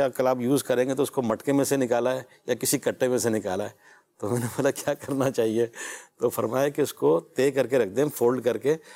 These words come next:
تاکہ جب اٹھائیں صبح تو آپ کو ایسا ملے گا جیسے اب سفر میں استری تو نہیں کر سکتے، اس پر iron نہیں کر سکتے۔ تو اب وہ بولا کہ اس کو ترتیب سے آپ رکھ دیں گے، تھوڑی سی محنت مشقت یا توجہ کی ہے،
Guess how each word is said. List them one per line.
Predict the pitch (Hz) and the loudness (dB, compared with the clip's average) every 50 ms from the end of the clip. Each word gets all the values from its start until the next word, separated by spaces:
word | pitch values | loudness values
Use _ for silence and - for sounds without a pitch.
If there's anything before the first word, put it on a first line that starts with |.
| - - _ | -20 -14 _
تاکہ | - 120 117 131 123 | -4 -2 0 0 2
جب | 113 135 135 117 | 2 2 2 0
اٹھائیں | 107 - 110 127 147 139 | 0 0 0 0 0 0
صبح | - - 131 131 139 139 | 0 -2 0 2 2 2
تو | 135 139 | 2 0
آپ | 127 123 - - | 0 0 0 0
کو | 147 | 0
ایسا | 131 123 - 151 | 0 2 2 0
ملے | 139 135 123 123 127 | 0 0 0 2 2
گا | 147 | 2
جیسے | 143 139 131 - 147 | 0 0 0 0 -2
اب | 123 113 | -2 -2
سفر | - - 110 - 139 131 | -4 -8 -4 -2 -2 0
میں | 143 151 147 | 0 0 0
استری | 131 - - 143 156 170 | -2 -2 -2 0 0 2
تو | 170 180 | 2 2
نہیں | 180 196 185 | 2 2 2
کر | 190 175 | 2 0
سکتے، | 147 170 143 - 165 151 | 0 0 0 2 2 2
اس | 131 - | 2 2
پر | - 139 120 - - - - - - - - | 0 -2 -2 -2 -6 -20 -20 -20 -20 -10 -4
iron | - 110 127 135 143 151 | -2 0 2 2 4 4
نہیں | 156 160 147 | 4 2 2
کر | 151 147 | 2 0
سکتے۔ | - - 135 117 - - 117 113 - - - - _ _ _ - | 0 -2 -4 -4 -4 -6 -6 -6 -8 -14 -20 -20 _ _ _ 0
تو | 120 120 117 113 110 107 - - | 2 2 4 4 4 2 0 0
اب | - 135 139 156 | -2 0 2 2
وہ | 160 147 | 2 2
بولا | 127 139 139 147 | 2 2 2 2
کہ | 151 165 | 2 0
اس | 151 - | 0 0
کو | - 160 | 0 0
ترتیب | - 139 113 - - 165 156 - | 0 0 -2 0 2 0 2 2
سے | 165 | 2
آپ | 151 127 131 | 0 2 0
رکھ | 120 113 | 0 0
دیں | 120 139 139 151 | 0 0 0 0
گے، | 165 | 0
تھوڑی | 156 - - 208 226 214 185 | -2 -2 -2 0 2 2 2
سی | - 185 170 147 | 2 0 -2 -2
محنت | 135 131 120 117 123 127 120 120 135 143 143 131 127 | -4 -6 -8 -6 -4 -2 0 2 2 2 2 2 0
مشقت | 131 123 - - 127 - 151 135 156 | 0 -2 0 -2 -2 0 0 0 0
یا | 139 - | 0 0
توجہ | - 123 131 147 139 151 170 151 | 0 2 2 2 2 2 2 2
کی | 135 160 151 135 | 2 2 4 4
ہے، | 135 | 4